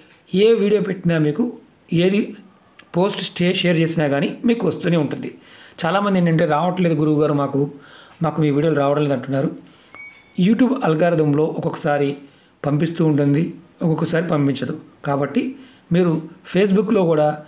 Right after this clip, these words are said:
ఫ్రెండ్ రిక్వెస్ట్ పంపించండి. ఎందుకంటే Facebook-లో కూడా నేను ప్రతిరోజు షేర్ చేస్తూ ఉంటాను. ఇందులో మిస్ అయినా అందులో మీకు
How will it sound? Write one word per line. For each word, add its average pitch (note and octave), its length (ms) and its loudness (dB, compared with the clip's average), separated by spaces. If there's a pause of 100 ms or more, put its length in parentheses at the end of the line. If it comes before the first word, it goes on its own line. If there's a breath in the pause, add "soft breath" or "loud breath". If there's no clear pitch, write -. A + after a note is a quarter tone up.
(400 loud breath)
ఫ్రెండ్ G3+ 240 0
రిక్వెస్ట్ G#3 260 -2
పంపించండి. D3 580 0 (600)
ఎందుకంటే F3+ 380 2
Facebook-లో F#3 500 2
కూడా D#3+ 200 2
నేను D#3 220 2
ప్రతిరోజు F3 580 -2
షేర్ E3 340 0
చేస్తూ D3 220 -2
ఉంటాను. C3+ 260 -4 (100)
ఇందులో E3 260 4
మిస్ D#3 220 0
అయినా F#3 280 0 (460)
అందులో D#3 260 2
మీకు C#4 380 0